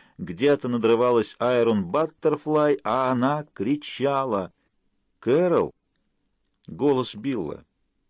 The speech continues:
донёсшийся издалека, с другого континента. Его рука лежала на её бедре — но в прикосновении чувствовалась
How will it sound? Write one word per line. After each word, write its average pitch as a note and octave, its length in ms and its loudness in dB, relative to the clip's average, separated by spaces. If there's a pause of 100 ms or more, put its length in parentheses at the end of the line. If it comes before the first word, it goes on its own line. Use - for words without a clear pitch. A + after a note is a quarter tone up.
(300)
донёсшийся A#2 640 -2
издалека, B2+ 600 -2
с G2 60 -10
другого B2+ 360 -2
континента. A#2 680 -4 (960)
Его B2 280 2
рука C#3 300 2
лежала G#2+ 380 4
на G#2 100 2
её G#2+ 240 2
бедре — C3 460 0 (800)
но G2+ 140 -2
в - 60 -14
прикосновении B2 680 -2
чувствовалась A#2+ 680 -4